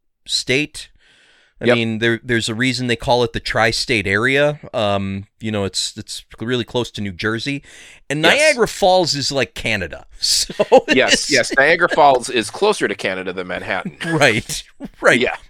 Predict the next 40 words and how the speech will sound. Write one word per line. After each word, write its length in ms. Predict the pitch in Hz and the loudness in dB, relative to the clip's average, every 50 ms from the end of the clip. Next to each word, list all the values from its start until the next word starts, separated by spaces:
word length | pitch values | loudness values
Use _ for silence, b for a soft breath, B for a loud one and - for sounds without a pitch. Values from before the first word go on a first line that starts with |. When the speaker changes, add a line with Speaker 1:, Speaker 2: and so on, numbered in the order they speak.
| - - - | -6 -6 -2
Speaker 1:
Much 140 | - 370 - | 0 0 2
Speaker 2:
exactly. 120 | - - - | 2 0 0
Speaker 1:
closer, 380 | - - 113 98 - - - - - - | 0 0 0 0 -2 -6 -6 -8 -12 -12
much 300 | 330 370 381 - - - | -4 -4 -2 -2 -2 -4
closer. 300 | - 127 110 101 - 139 | -4 -4 -4 -4 -4 -4
The 120 | 185 285 | -2 -2
other 100 | 339 294 208 | -2 -2 -2
side 280 | - 269 302 311 233 | 0 2 2 2 2
of 60 | 185 | 2
Niagara 280 | 165 165 160 160 151 147 | 2 2 2 2 -2 -4
Falls 260 | - 196 165 139 123 | -4 -2 -2 -2 -4
is 200 | 131 220 254 254 | -4 -6 -6 -6
Canada, 440 | - - 139 120 101 95 90 87 92 | -6 -4 -4 -4 -4 -4 -6 -10 -10
isn't 240 | 92 104 117 - - | -8 -8 -6 -2 0
it? 60 | 156 | 0
Speaker 2:
It's 100 | 139 - | 0 2
Canada. 400 | - 170 151 135 110 90 98 113 - - | 2 0 0 0 0 -2 -2 -2 2 4
Speaker 1:
Yeah. 200 | - - 113 123 | 6 6 6 4
Speaker 2:
<laughs> 40 | - | 2
Exactly, 540 | 196 147 123 117 127 123 127 - - 117 90 | 0 0 2 0 2 2 2 0 -2 -6 -2
right. 200 | 95 107 95 - B B B B | 0 0 0 0 B B B B
And 120 | - 139 143 | -6 -2 0
you 100 | 147 139 | 0 -2
can't, 260 | - - 165 165 160 | 0 0 -2 0 0
you 80 | 151 139 | -2 -4
can't 260 | 139 - 160 165 - | 0 2 0 0 0
stand 280 | - - 151 147 143 135 | 0 0 0 2 2 2
on 140 | 123 120 117 | 0 -2 0
top 180 | - 123 120 | 0 0 0
of 40 | 117 | 0
the 80 | 117 113 | -2 -6
Empire 240 | 110 - 120 107 101 | -2 -2 -2 -2 -2
State 240 | - - 113 110 110 | -2 -4 -6 -4 -2
Building 300 | 107 95 95 95 95 98 - | -4 -4 -4 -6 -10 -8 -8
and 180 | 101 95 95 | -8 -8 -6
see 220 | - - - 110 95 | -8 -6 -6 -6 -6
Canada. 400 | - 110 98 87 85 85 - 165 | -6 -6 -6 -6 -6 -6 -4 -2
Speaker 1:
No, 220 | 160 147 135 127 | -2 -2 -2 -2
Speaker 2:
<laughs> 20 | - | -4
So 240 | - - 139 131 | 0 2 2 2